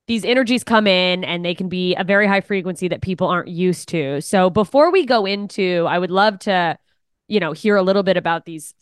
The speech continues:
four initial energies that came in. But for those people listening who are already like,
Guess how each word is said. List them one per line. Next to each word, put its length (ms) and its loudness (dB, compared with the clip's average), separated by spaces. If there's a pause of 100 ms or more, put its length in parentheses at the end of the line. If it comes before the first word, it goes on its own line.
four 200 -2
initial 360 -6
energies 380 -8
that 100 -10
came 280 -8
in. 460 0
But 300 2 (400)
for 100 0
those 220 4
people 320 0
listening 580 -2
who 160 4
are 180 4
already 440 2
like, 260 -6